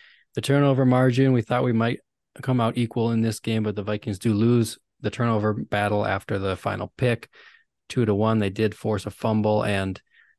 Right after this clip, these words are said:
I mean, there's a lot of ways to say, you know, to break down how this game went and how it could have gone either way. But one way to look at it, and this is not the full picture, but there was one play where the ball hit your cornerback in the hands and ended up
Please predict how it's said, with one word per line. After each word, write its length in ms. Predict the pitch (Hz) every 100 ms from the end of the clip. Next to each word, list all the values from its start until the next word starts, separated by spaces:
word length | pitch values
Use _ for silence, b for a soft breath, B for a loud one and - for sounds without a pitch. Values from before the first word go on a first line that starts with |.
| -
I 60 | 131
mean, 60 |
there's 160 | 147 135
a 40 |
lot 180 | 110 127
of 60 | 127
ways 200 | 123 -
to 100 | 113
say, 360 | 123 117 117
you 160 | - 113
know, 140 | 107
to 220 | 104 107
break 260 | 104 113 107
down 220 | 113 107
how 180 | 101 107
this 180 | 107 -
game 280 | 110 101 104
went 320 | 107 107 107
and 320 | 95 98 104
how 160 | 107 104
it 80 | 90
could 120 | 110
have 80 | 101
gone 180 | 101
either 200 | 107 101
way. 220 | 95 98 101
But 300 | 98 95 - _ _ _ _ _ _
one 180 | 123 151
way 140 | 120
to 80 | 107
look 200 | 98 90
at 120 | 104
it, 60 | 107
and 100 | 104
this 140 | 101
is 80 | 104
not 240 | 101 101 98
the 40 |
full 200 | - 107
picture, 420 | - 131 - 95
but 220 | 92 95
there 160 | 104 101
was 400 | 98 95 90 -
one 240 | 107 110 117
play 240 | 120 117
where 400 | 110 107 98 95 _ _ _ _ -
the 80 | 101
ball 240 | 110 113
hit 180 | 101 127
your 120 | 113
cornerback 560 | - 123 120 117 120 -
in 120 | 113
the 60 | 98
hands 360 | 113 120 113
and 80 | 104
ended 180 | 107 104
up 240 | 104 -